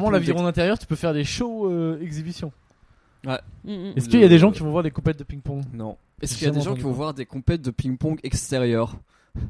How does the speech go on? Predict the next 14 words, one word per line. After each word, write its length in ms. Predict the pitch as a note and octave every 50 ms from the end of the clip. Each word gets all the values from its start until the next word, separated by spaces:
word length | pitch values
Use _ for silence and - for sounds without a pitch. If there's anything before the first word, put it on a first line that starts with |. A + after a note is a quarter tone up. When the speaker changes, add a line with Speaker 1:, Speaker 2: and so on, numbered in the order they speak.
| - -
Speaker 1:
De 120 | B2 C3 - -
outdoor, 600 | C3 C#3 C#3+ - - C3 C#3 C#3 C#3+ D3 C#3 - -
Speaker 2:
<laughs> 220 | - - C3+ C#3+
C'est 160 | - - - -
Speaker 1:
outdoor 160 | - - F3
tennis 40 | D#3 F#3+ G3+ -
Speaker 2:
impossible. 320 | - A3+ G#3+ E3+ B2+ B2+ A#2+ C3 B2+
Speaker 1:
table. 180 | C#3 B2+ C3+ - - F3 - - - F3+ -
Speaker 2:
<laughs> 340 | - G#3 E3 - - - -
C'est 140 | - -
impossible, 560 | B2+ B2+ A2+ C#3+ D#3 - - G3 E3+ C#3 C3 D3 _ _ -
à 40 | C#3+
Speaker 1:
Hein ? 40 | C#3
Speaker 2:
l'extérieur. 460 | C3 C3 D3+ C#3 C3 C3 C3+ B2+ B2